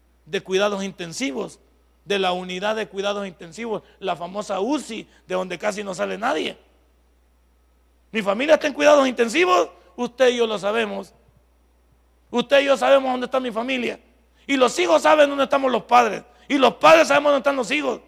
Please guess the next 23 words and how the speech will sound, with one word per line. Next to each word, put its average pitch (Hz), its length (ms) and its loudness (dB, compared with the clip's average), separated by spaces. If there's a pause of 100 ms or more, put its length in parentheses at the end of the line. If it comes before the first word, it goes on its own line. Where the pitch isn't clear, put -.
(580)
Y 269 100 0
sabemos 285 400 6
cómo 302 180 2
estamos 302 300 4
económicamente 269 640 0
hablando. 262 460 2 (160)
Y 269 100 -4
sabemos 285 420 2
qué 294 120 0
tenemos 285 400 2
y - 20 -4
no 262 120 0
tenemos. 247 440 -2 (520)
Sabemos 294 440 6
a 277 80 4
qué 311 100 0
nos 294 140 4
atenemos. 277 640 2 (560)
Sabemos 294 460 6
de 269 100 6
qué 294 140 4
vivimos. 285 480 0
¿Sí? 254 500 -2